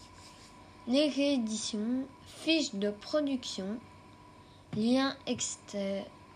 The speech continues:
euh, non. Et c'est tout. Alors,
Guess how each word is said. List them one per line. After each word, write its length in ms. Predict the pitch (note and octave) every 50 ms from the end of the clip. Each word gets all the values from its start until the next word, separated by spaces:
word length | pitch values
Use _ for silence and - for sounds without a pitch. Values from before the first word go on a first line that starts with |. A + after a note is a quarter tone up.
| - -
euh, 220 | G3+ F#3+ F#3+ F#3+
non. 300 | F#3 F#3 F#3 F#3 G3 A3+ C4 - - - - - - - - - - - - - - - - - - - - - - - - - - - - - - - - - - - - - - - - - - - - - - -
Et 100 | C3 A2+
c'est 380 | A2 - - - - - G#3 G3+ - - - - - -
tout. 240 | - F#3+ F#3+ A3+ C#4+ - - - - - - - - - - - - - - - - - - - - - - - - - - - - - - - - - - - - - - - - - - - - - - - - - - - - - - - - - - - - - - - - - - - - - - - - - - - - - - - - - - - - - - - - -
Alors, 340 | C#4 C4+ C4+ B3 G#3+ G#3